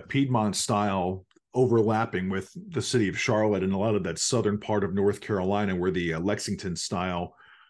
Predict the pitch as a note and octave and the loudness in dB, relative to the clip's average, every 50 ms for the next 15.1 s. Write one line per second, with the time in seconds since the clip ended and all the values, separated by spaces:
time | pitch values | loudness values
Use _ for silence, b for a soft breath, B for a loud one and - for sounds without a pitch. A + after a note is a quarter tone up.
0 | b b - C#2+ - D#2 - C#2+ E2 F#2 A2 B2 A#2+ - A#2+ G2+ F2+ - - - | b b -12 -10 -10 -8 -8 -6 -4 -2 -2 -2 -2 -2 -2 -2 -2 -2 -4 -2
1 | G#2 F#2+ F#2+ F#2 F#2 F2 E2+ E2+ D2+ E2+ F2 E2+ D#2+ D#2+ E2 - - - - - | -2 0 0 0 0 0 0 0 0 0 -2 -2 -2 -2 -4 -8 -12 -12 -8 -4
2 | - B2 G#2+ F#2+ - - - A#2 A2+ A2 G#2 F#2 - - G#2 G2 F#2+ F2+ - - | -2 -2 0 -2 -2 -2 -2 -2 0 0 -2 -2 -2 -2 -2 0 -2 -2 -2 -2
3 | - G2+ - - G#2+ F#2+ E2+ F2 E2 - - G2+ F#2+ - - F#2 D#2+ F2 F2+ - | -2 -2 -2 -2 -2 -2 -2 -4 -4 -4 -4 -2 -2 -2 -4 -4 -2 -2 -2 -2
4 | - E2+ E2+ F2+ G2+ F2+ E2 - - A2+ G#2 G2+ - G2 F2+ - - G2 F2+ D#2+ | -4 -6 -6 -4 -2 -2 -2 -2 -2 -2 -2 -2 -2 -4 -4 -4 -2 -4 -4 -4
5 | B B B B G#2+ C3+ D3 C#3+ C#3 A#2+ A2 - - C#3+ A#2+ A#2 - - - C3 | B B B B 0 2 2 4 4 2 2 2 2 0 0 0 0 -2 0 0
6 | A2 G2+ G#2 G#2+ G2+ F#2+ F#2 F#2+ G#2+ G#2+ A2+ - G#2 F#2 F2+ E2 F2 F2 E2+ - | 2 2 2 2 2 2 2 2 2 0 0 0 -2 -2 -2 -2 -2 -2 -2 -2
7 | - - - F2+ E2+ F2+ F2 E2+ E2+ F2+ F2+ F2 - - - F#2 E2 G2+ F#2+ F#2 | -4 -2 -2 0 0 0 0 0 0 0 -2 -2 -4 -8 -8 -4 0 0 0 2
8 | F2+ G2+ F2+ - - G#2 F2 E2 F2+ G2+ G2+ F#2+ F#2 F#2 F2+ E2 D2+ - - G2 | 0 0 -2 -2 0 0 0 0 0 0 0 0 0 -2 -4 -4 -6 -4 -2 -2
9 | F#2+ F2 F2 F2+ G2 G2 F#2 D#2+ D#2+ F#2 F2+ E2+ F2 F2+ F2+ F2 - F2 F2+ F2+ | -2 -2 0 0 0 0 0 -2 -2 -2 -2 -2 -2 -2 -4 -4 -4 -6 -6 -6
10 | F2 F2 F2+ E2+ E2 A2 F2+ G2+ F#2+ F2+ F2+ F2 F#2+ E2+ E2+ - - F3 E3 D#3+ | -6 -6 -6 -6 -6 -4 -2 -2 0 0 -2 -2 -2 -2 -2 0 0 2 2 2
11 | C#3 B2+ B2+ A#2+ A#2+ - A2+ A2 A2 G2 F#2+ G2 G2 G#2 G#2 - A#2 A2 - - | 2 2 2 0 0 0 0 2 2 4 4 4 4 2 2 0 -2 -4 -4 -4
12 | F#2 A#2 A2+ - F#2+ F2 E2 - - G#2+ G#2+ A2 A2 G#2 - F2 G#2+ G#2+ G#2 F#2+ | -4 -4 -4 -4 -4 -8 -6 -4 -2 -2 0 0 0 -2 -2 -2 -2 -2 -2 -4
13 | - - F#2+ G2 F#2+ F#2+ G2 G2+ F#2+ - - B B B B B B B B - | -6 -4 -2 -2 0 0 -2 -2 -4 -6 -8 B B B B B B B B -6
14 | F2 - A2+ - - G#2+ E2+ E2+ F#2 - - G#2+ A2 G#2 G2 F#2+ E2+ - - - | -4 -4 -4 -2 -2 -2 -2 -4 -8 -6 -4 -2 0 2 2 0 0 -2 -4 -6
15 | B | B